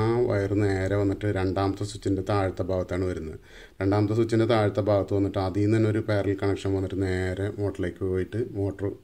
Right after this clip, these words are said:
ഓടിക്കൊണ്ടിരിക്കും. ഏ, രണ്ട് സ്വിച്ചും ക്ലോസ് ആണെങ്കിൽ ഇത് നേരെ ഇങ്ങനെ വന്നു, ഈ സപ്ലൈ നേരെ ഇങ്ങോട്ട് വന്ന് മോട്ടർ ഓടിക്കൊണ്ടിരിക്കും. ഈ വെള്ളത്തിൻ്റെ അളവ് ആവശ്യത്തിനായി കഴിയുമ്പോൾ ഈ ഫ്ലോട്ട് സ്വിച്ച്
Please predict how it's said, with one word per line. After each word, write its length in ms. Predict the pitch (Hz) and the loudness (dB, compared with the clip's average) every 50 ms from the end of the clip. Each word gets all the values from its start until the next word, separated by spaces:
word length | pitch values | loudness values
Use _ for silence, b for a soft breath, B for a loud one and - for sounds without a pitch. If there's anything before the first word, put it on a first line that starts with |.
| - 98 | -2 -2
ഓടിക്കൊണ്ടിരിക്കും. 560 | 95 92 90 92 85 85 87 85 - 76 73 - B B B B B B B B B B B B B B B - | 0 0 -2 -2 -2 -2 -4 -6 -6 -10 -12 -12 B B B B B B B B B B B B B B B -6
ഏ, 40 | 92 90 90 90 87 - - - 101 | -4 -4 -2 -4 -4 -6 -4 -2 2
രണ്ട് 240 | 104 104 113 117 139 135 | 4 4 6 4 4 2
സ്വിച്ചും 240 | 123 113 - 131 120 117 | 2 2 4 4 4 6
ക്ലോസ് 240 | 131 117 104 - 113 | 6 4 4 2 2
ആണെങ്കിൽ 340 | 104 98 92 92 92 101 117 - - B B B B B _ _ - 107 | 0 0 0 0 0 0 -2 -2 -6 B B B B B _ _ -4 -2
ഇത് 100 | 101 92 98 104 | 0 2 2 4
നേരെ 220 | 101 101 98 98 101 101 | 4 2 2 2 2 0
ഇങ്ങനെ 200 | 101 98 98 98 101 98 | 2 2 2 2 2 2
വന്നു, 240 | 95 92 92 95 104 110 - - - - - | 0 0 0 0 -2 -2 -4 -8 -10 -6 -4
ഈ 40 | 101 - | -4 -2
സപ്ലൈ 240 | 101 98 - 95 95 98 95 | -4 -4 -2 -2 0 0 0
നേരെ 260 | 95 95 95 92 98 98 | 0 -2 -2 0 0 2
ഇങ്ങോട്ട് 300 | 98 95 98 98 98 95 95 | 2 2 0 0 0 0 -2
വന്ന് 120 | 95 95 98 104 101 | -2 0 0 0 0
മോട്ടർ 240 | 98 92 - - 98 101 98 101 | 0 -2 -2 -6 -6 -2 -2 -2
ഓടിക്കൊണ്ടിരിക്കും. 600 | 95 90 - 90 80 - 90 82 - - - - - B B B B B B B _ - 95 98 | -2 -2 -2 -4 -6 -6 -10 -10 -10 -10 -12 -14 -14 B B B B B B B _ -4 -2 0
ഈ 20 | 98 101 - - - 80 | 0 0 -2 -2 -2 -2
വെള്ളത്തിൻ്റെ 420 | 98 101 104 104 104 104 113 117 123 123 | 0 2 2 2 2 2 4 4 4 6
അളവ് 200 | 117 104 107 113 113 - 104 104 | 4 4 4 4 2 2 2 2
ആവശ്യത്തിനായി 400 | 101 98 95 - 98 104 104 98 92 | 0 0 0 0 0 0 0 0 0
കഴിയുമ്പോൾ 240 | 98 95 92 98 98 | 0 0 0 0 0
ഈ 40 | 95 | 0
ഫ്ലോട്ട് 220 | - 101 92 92 - | 0 -2 -4 -2 -4
സ്വിച്ച് 200 | 95 92 - 95 | -8 -6 -4 -4